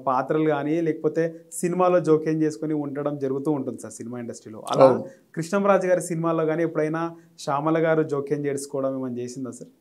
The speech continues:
Speaker 2: నాకు తెలిసి ఏం లేదండి, సినిమాల్లో జోక్యం కాదు. ఆవిడ నూటికి నూరు పాళ్ళు గృహలక్ష్మి.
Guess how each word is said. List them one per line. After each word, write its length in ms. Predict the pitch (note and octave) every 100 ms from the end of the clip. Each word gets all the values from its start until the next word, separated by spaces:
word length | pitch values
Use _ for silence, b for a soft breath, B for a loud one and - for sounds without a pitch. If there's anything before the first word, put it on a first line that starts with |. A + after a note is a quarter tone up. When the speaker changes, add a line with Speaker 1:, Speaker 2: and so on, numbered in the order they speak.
| _ b b - F#3
Speaker 2:
నాకు 240 | F#3+ F#3 F#3
తెలిసి 340 | E3+ D3+ C#3+
ఏం 240 | C#3+ C3+ B2
లేదండి, 500 | B2 A#2 A2+ G#2+ G#2+
సినిమాల్లో 680 | - B2+ C3+ D3+ E3 E3 E3
జోక్యం 460 | D3 C#3 C#3+ C#3
కాదు. 380 | A#2+ A#2+ A2 A#2 - B B -
ఆవిడ 280 | B2 C#3 D3
నూటికి 800 | D3+ C#3+ E3+ G3 F3 G3+ G3 G3
నూరు 600 | D#3 D#3 E3+ F3+ F3+ E3+
పాళ్ళు 640 | F3+ E3 E3 E3+ F3+ F#3 C#3
గృహలక్ష్మి. 760 | C#3 C3+ D3 D3 C#3 - D3